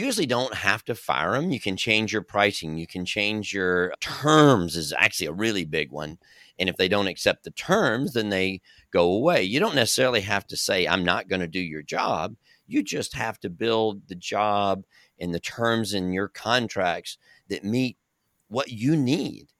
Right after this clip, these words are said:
especially when we're new. Like, when I was really young, I just do whatever anybody else said and take those. And I didn't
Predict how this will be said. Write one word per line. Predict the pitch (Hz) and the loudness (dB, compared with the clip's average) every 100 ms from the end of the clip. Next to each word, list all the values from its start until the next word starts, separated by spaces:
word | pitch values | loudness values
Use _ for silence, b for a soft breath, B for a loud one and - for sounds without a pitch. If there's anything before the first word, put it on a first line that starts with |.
| _ _ _ _ | _ _ _ _
especially | - - 190 180 123 | -10 0 0 2 0
when | 101 | 0
we're | 92 | 0
new. | 82 85 98 95 71 67 | 0 2 2 2 0 -4
Like, | 78 73 | -10 -10
when | 87 92 | -4 0
I | 98 | 0
was | 95 82 | -2 -4
really | 104 101 85 | -2 -2 -2
young, | 85 98 92 | 0 2 2
I | 110 | 2
just | 165 127 - | 2 -2 -2
do | 120 | -4
whatever | 110 131 117 110 110 | 2 2 4 2 2
anybody | 101 113 104 101 98 | 2 0 0 0 0
else | 98 98 - | 2 2 0
said | - 92 90 78 | -4 -2 -2 -2
and | 78 - b b - | -8 -12 b b -2
take | 98 104 - | 0 0 -2
those. | 73 69 73 | -6 -6 -8
And | 71 | -8
I | 76 | -8
didn't | 80 110 131 127 110 | -4 -4 -2 -2 -4